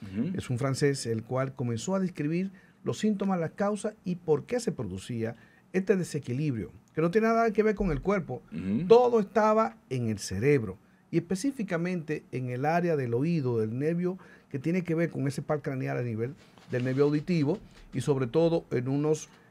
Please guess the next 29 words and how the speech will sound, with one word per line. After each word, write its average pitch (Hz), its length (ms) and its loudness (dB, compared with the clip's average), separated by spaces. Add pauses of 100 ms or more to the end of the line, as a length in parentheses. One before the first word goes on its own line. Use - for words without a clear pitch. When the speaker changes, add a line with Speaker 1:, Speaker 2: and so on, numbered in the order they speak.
(140)
Speaker 2:
eh, 127 260 2
elementos 143 680 0
a 123 80 -2
nivel 123 320 -2
de 135 80 0
la 117 160 -4
cóclea 143 600 -2 (420)
que 131 180 -4
hay, 151 360 0 (240)
eh, 113 400 -2 (100)
próximo - 340 4
Speaker 1:
Ujú. 123 80 2
Speaker 2:
al 151 40 -6
tímpano. 135 400 2 (520)
Recordamos 135 420 2
nosotros 185 300 2
que 175 60 0
tenemos 151 380 2
en 156 60 2
el 135 120 2
oído 170 360 2 (280)
tres 175 200 2
tipos 180 400 0
de 147 100 4
elementos 143 420 -2
anatómicos. 143 520 0
El 117 60 0
oído 131 180 0
externo 151 580 0